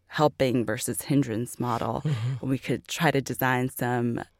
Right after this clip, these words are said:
Speaker 1: nudge interventions to help managers along.
Speaker 2: Right. Lisa, this is a fascinating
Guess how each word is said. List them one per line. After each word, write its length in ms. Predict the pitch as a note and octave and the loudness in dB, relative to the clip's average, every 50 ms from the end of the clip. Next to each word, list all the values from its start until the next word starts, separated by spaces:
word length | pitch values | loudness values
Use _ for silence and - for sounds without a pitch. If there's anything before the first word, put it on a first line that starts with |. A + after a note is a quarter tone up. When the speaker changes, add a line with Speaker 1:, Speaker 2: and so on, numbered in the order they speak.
| _ _ _ _ _ _ _ _ _ _ | _ _ _ _ _ _ _ _ _ _
Speaker 1:
nudge 460 | D#3 D#3+ D3 C#3+ C#3+ C#3+ C#3 - - - | 4 6 6 6 4 4 2 -2 -2 -2
interventions 1080 | - C3+ - - A#2 A#2+ A#2 G#2+ A#2+ C3 - - - - - - - - D#3 D3+ - - | -2 -2 -2 -4 -6 -6 -4 -4 -4 -4 -4 -4 -4 -2 -2 -2 0 -2 -2 -2 -4 -4
to 360 | - - - - - - - - | -4 -4 -2 -2 -2 -4 -4 -6
help 440 | D#3+ D3+ D3 C#3+ A#2 A2 - _ - - - - - | -8 -4 0 0 0 0 -2 _ -12 -12 -12 -10 -4
managers 520 | - C3 A#2 A#2 A2+ - - F#2+ - - - | -2 -2 0 0 -2 -2 -4 -4 -4 -4 -6
along. 460 | - - - - - - E3 F3 - - _ _ | -6 -4 -4 -4 -4 -4 -4 -6 -6 -10 _ _
Speaker 2:
Right. 340 | - C3+ C3 A#2+ B2 C#3 - - - - _ - | 0 0 2 2 0 -4 -6 -10 -10 -12 _ 4
Lisa, 280 | F3 G#3+ G#3 - D3+ | 6 6 6 6 4
this 220 | D3+ G3+ A#3 - - | 4 4 4 4 4
is 100 | F3 - | 4 4
a 80 | C#3+ | 4
fascinating 840 | - - - E3+ E3+ F3+ - - D#3+ D3 D3 C#3+ C#3+ C#3+ C3+ C3 - | 4 4 6 6 6 6 6 6 6 8 8 8 6 6 6 4 2